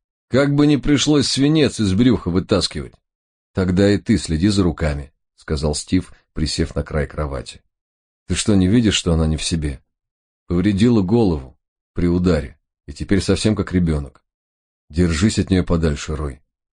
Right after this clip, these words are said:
Нельзя приставать к девушке в таком состоянии". "Да ладно", осклабился Рой.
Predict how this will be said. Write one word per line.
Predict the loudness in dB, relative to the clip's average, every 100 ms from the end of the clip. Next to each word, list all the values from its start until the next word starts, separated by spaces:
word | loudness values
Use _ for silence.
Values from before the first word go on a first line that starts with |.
| -4
Нельзя | -2 0 0
приставать | 0 -2 0 0 0
к |
девушке | 0 0 0 -4
в | -8
таком | -6 -4 -6
состоянии". | -8 -4 -4 -4 -8 -18 _ _ _ _ _
"Да | -16 -6 0 2
ладно", | 4 2 0 -4 -10 -14 _ _ _
осклабился | -10 -6 -2 -2 -4 -8 -8
Рой. | -8 -8